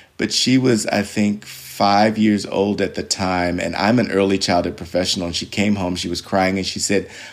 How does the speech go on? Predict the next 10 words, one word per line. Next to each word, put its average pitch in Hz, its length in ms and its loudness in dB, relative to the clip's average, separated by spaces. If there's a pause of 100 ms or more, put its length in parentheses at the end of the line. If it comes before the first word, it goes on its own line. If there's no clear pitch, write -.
"My 117 180 2
classmate 117 800 2
called 98 440 2
me, 95 380 -2 (560)
uh, 90 220 0
white 92 460 0
trash." 131 680 -2 (460)
And 107 200 2
so, 104 640 2 (600)
um, 92 720 0